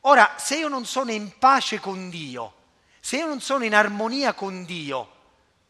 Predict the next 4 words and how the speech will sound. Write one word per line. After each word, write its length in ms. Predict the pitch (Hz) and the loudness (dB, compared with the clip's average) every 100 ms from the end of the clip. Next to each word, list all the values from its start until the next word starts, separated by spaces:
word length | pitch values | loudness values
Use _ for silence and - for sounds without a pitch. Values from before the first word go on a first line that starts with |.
| _ _ _ _ _ _ | _ _ _ _ _ _
come 300 | 294 311 311 | -4 0 0
può 360 | 311 302 233 156 | 4 4 4 0
Dio 200 | 185 180 | -4 -4
rispondermi? 1040 | 170 - - 160 139 127 131 127 127 107 | -4 -8 -4 -4 -4 -6 -6 -8 -12 -20